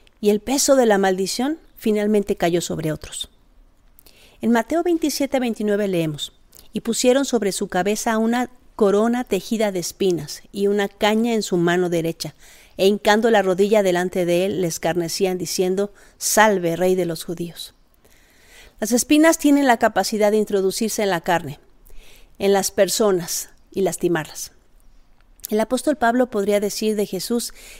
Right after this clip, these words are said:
que antes de ir a la cruz pidió al Padre que se le quitara la espina en su carne, pero aceptó ir a la cruz porque la espina era la maldición de nuestro pecado.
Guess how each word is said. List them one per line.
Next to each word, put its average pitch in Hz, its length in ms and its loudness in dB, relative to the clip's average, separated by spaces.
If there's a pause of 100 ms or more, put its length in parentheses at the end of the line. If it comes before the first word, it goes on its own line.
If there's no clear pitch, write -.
que 208 120 2
antes 240 320 0
de 254 60 2
ir 254 60 4
a 247 40 4
la 220 140 2
cruz - 280 -6
pidió 214 260 0
al 240 100 0
Padre 254 360 0 (380)
que 220 100 -10
se 226 140 -2
le 214 120 0
quitara 233 420 -4
la 226 120 -2
espina 208 480 -2
en 175 100 -2
su 175 160 -6
carne, 180 360 -8 (840)
pero 220 160 2
aceptó 247 440 0
ir 277 120 0
a 262 80 0
la 240 120 0
cruz 220 340 -6
porque 175 540 -6
la 185 160 -2
espina 226 580 0
era 214 180 4
la 220 140 4
maldición 185 640 0
de 208 100 4
nuestro 180 340 -2
pecado. 160 380 -8